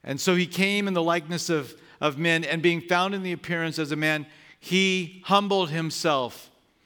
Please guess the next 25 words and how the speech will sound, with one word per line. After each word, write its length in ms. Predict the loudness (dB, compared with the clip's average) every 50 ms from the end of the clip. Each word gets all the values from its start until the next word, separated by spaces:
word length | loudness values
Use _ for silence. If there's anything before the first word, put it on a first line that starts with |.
| _ _ -8
and 120 | -4 -2
became 320 | -2 -2 0 0 0 0 0
obedient 680 | 0 0 0 2 2 2 2 2 0 -2 -2 -6 -8
to 380 | -6 -4 -2 -2 -2 -2 -4 -6
the 100 | -10 -12
point 320 | -10 -6 -6 -6 -6 -6
of 140 | -10 -8 -4
death, 220 | -4 -4 -4 -4 -6 -10
even 260 | -8 -8 -6 -6 -6
the 100 | -6 -6
death 300 | -6 -6 -8 -8 -8 -10
of 80 | -14 -14
the 80 | -14 -16
cross. 400 | -14 -12 -12 -10 -10 -12 -14 -18 -20 -20 -18 -18 -18 -12 -6
Jesus' 680 | -2 2 2 2 2 0 -2 -4 -4 -4 -4 -2 -2
entire 420 | -2 -2 -2 -2 -2 0 0 2
life, 240 | 2 2 2 2 0 -4 -8 -20 -20 -20 _
from 340 | -2 0 0 0 0 -4 -6
the 120 | -6 -6
birth 600 | -6 -6 -2 2 4 4 4 4 2 0 -2 -10 -20 -20 -20 -20 _ -4
to 140 | 2 4 4
his 220 | 4 4 2 0 0
death, 320 | 2 4 4 4 2 0 -4 -16 -20 -20 -20 -20 -14 -4
was 380 | 2 4 4 4 4 0 -4 -6 -4
a, 400 | -2 0 0 0 0 -2 -6 -12